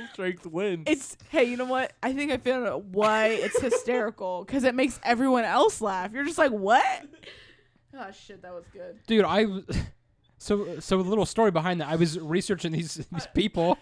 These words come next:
Speaker 3: and I Googled it. That's the first thing that comes up. When you search Bucky
Speaker 1: Hysterical
Speaker 3: Barnes'
Speaker 1: strength.
Speaker 3: powers, it says hysterical strength. I looked at it. I'm like, "What the fuck am I looking at right now?"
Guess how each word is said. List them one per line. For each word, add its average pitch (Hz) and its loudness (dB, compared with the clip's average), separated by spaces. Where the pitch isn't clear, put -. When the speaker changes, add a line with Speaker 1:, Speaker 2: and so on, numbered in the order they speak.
Speaker 3:
and 208 4
I 214 4
Googled 233 4
it. 185 2
That's 240 -2
the 302 4
first - 2
thing 403 -2
that 262 0
comes 233 0
up. 403 2
When 190 0
you 226 4
search 302 4
Bucky 202 6
Speaker 1:
Hysterical 220 6
Speaker 3:
Barnes' 220 8
Speaker 1:
strength. 147 6
Speaker 3:
powers, 202 0
it 196 -4
says - 0
hysterical 226 -2
strength. 262 -4
I 190 2
looked 247 4
at 233 8
it. 190 6
I'm 185 -2
like, 180 2
"What 160 2
the 160 6
fuck - 4
am 220 0
I 233 4
looking 233 2
at 156 -2
right 139 -6
now?" 127 -8